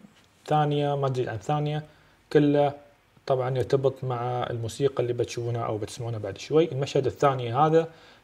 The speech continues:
لما أنا شفت الإضاءة الحلوة على طرف العمود، كان إضاءة جدًا جميلة، إضاءة الشمس.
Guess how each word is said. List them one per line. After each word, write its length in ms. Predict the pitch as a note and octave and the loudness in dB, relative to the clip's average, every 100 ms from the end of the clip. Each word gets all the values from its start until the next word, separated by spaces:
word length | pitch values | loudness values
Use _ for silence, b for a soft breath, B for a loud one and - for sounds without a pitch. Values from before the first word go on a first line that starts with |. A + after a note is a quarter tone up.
| - | -10
لما 340 | B2 B2 B2 | -8 -6 -6
أنا 160 | B2+ B2 | -4 -4
شفت 240 | A#2 A#2+ | -6 -6
الإضاءة 300 | A#2+ A#2+ A#2+ | -4 0 0
الحلوة 280 | A2+ - A#2+ | -2 -2 -2
على 120 | A2+ | -2
طرف 260 | G#2+ A#2 G2+ | -2 -4 -2
العمود، 440 | G#2+ A2+ D3+ E3 | -4 -2 0 0
كان 200 | - B2 | -2 -6
إضاءة 220 | A2+ A#2 A2+ | -4 -4 -2
جدًا 300 | A#2 A#2+ A#2+ | -2 -4 -4
جميلة، 680 | A2+ A2+ C#3+ E3 E3 D#3+ E3 | -4 -4 0 0 2 0 -2
إضاءة 300 | - B2 A#2 | -4 -4 -4
الشمس. 520 | - - E3 D#3+ - | -8 0 0 0 -10